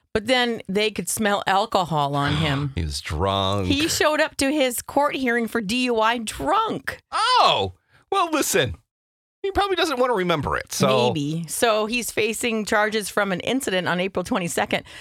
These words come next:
Speaker 1: when his car crashed into a fence. Now, at the time, Big Lair here failed
Speaker 2: Big
Speaker 1: thr-
Speaker 2: Lair.
Speaker 1: he failed three sobriety tests,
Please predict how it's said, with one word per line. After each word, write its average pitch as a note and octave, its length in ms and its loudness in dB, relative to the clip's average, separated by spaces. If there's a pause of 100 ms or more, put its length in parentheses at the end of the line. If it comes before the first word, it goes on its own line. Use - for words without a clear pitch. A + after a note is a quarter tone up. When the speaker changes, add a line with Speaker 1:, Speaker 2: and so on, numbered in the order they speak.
(100)
Speaker 1:
when G3+ 140 -2
his F3+ 100 -2
car G#3+ 260 0
crashed E3+ 420 -2
into D#3+ 200 -4
a B2+ 60 -4
fence. - 560 -2 (440)
Now, E3+ 140 0
at - 260 -4
the G#3 120 -2
time, F#3+ 500 -2 (260)
Big F#3+ 160 0
Lair D#3+ 460 -2
here - 440 -6 (320)
failed D#3+ 420 0
Speaker 2:
Big E3 180 2
Speaker 1:
thr- - 120 -2
Speaker 2:
Lair. C3+ 260 0 (120)
Speaker 1:
he G3 140 0
failed E3 380 0
three F#3 400 -2
sobriety D#3+ 560 0
tests, - 460 -6